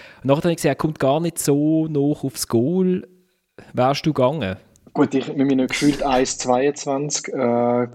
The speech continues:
Speaker 2: Körpergröße. <laughs> Ähm, nein, also im, im Futsal, in der Halle ist ja Körpergröße zum Glück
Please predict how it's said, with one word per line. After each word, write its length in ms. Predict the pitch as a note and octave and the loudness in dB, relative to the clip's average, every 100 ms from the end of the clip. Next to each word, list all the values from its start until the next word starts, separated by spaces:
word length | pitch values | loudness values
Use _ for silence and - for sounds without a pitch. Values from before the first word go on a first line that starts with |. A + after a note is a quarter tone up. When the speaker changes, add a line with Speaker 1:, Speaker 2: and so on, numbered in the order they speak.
| - | -12
Speaker 2:
Körpergröße. 880 | - C3+ C3+ C#3+ C3 C3+ C3+ - C#3 | -2 2 4 4 4 2 2 0 -4
<laughs> 60 | - - - - | -6 -20 -18 -4
Ähm, 380 | C3 B2+ B2+ C3+ | 0 2 0 -2
nein, 180 | C3 C3+ | 0 2
also 300 | C#3 C3 B2 | 0 -2 -6
im, 300 | B2+ B2+ B2+ | -4 -2 -2
im 200 | B2+ B2+ | -2 -2
Futsal, 580 | D3 C#3+ - C3+ C#3 C#3 | -2 -2 0 2 0 -2
in 100 | B2+ | -4
der 120 | A#2+ | 0
Halle 220 | B2+ C3 | 2 2
ist 100 | B2+ | -2
ja 220 | C3+ B2 | -2 -2
Körpergröße 640 | A#2+ B2+ B2 B2+ B2+ A#2+ A#2+ | -2 -2 -2 0 0 -2 -4
zum 180 | C3 A#2+ | -2 0
Glück 160 | B2 | 0